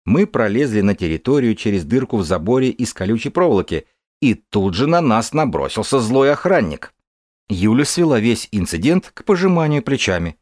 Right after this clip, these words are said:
"Но ты же тут только сегодня". Несмотря на огромное давление, население Владивостока не растёт, как ожидали, а наоборот, немного падает. На всём Дальнем Востоке живут лишь шесть миллионов человек.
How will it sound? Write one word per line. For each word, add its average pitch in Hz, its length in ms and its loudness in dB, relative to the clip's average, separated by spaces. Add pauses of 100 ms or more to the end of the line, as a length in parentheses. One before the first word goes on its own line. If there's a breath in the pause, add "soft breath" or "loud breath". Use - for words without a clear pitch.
(520)
"Но 101 140 2
ты 143 200 0
же 113 140 2
тут - 240 -8
только 117 240 0
сегодня". 117 580 -2 (720)
Несмотря 95 580 -2
на 82 120 -2
огромное 82 380 -2
давление, 87 500 0 (300)
население 98 540 0
Владивостока 80 680 -2
не 90 160 0
растёт, 110 420 -2
как - 200 -6
ожидали, 82 480 -4 (180)
а 143 100 -2
наоборот, 175 640 0
немного 90 420 -2
падает. 76 500 -4 (560)
На 78 160 -4
всём 95 340 -2
Дальнем 90 300 -2
Востоке 107 520 -4 (240 soft breath)
живут 107 400 -2
лишь 135 300 -2
шесть - 540 -2
миллионов 127 440 2
человек. 90 420 -2